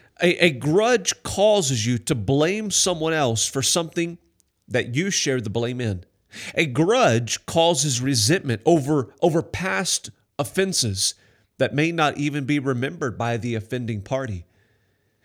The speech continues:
But in all of these tests, Joseph's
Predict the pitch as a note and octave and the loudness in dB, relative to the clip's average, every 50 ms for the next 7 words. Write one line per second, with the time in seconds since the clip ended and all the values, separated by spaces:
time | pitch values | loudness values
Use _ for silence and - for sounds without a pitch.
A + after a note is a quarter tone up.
0 | - - - - D3 D3+ C#3+ C#3 D3 E3 G#3 A#3 B3 A#3+ G3+ E3+ F#3 E3 D3 - | -20 -20 -4 0 2 2 4 4 4 2 2 2 0 -2 -2 -2 -6 -6 -6 -6
1 | - - - F3+ C#3 C3 A2 G2 G2 - - - - - - - _ _ _ _ | -6 -6 -4 -2 0 0 0 0 -2 -4 -6 -6 -10 -16 -20 -20 _ _ _ _
2 | _ _ A2+ G#2 C#3+ F3 G3 G#3+ G3 - A3 A3+ G#3+ - - | _ _ -2 0 0 2 0 0 -2 -4 -6 -4 -6 -6 -8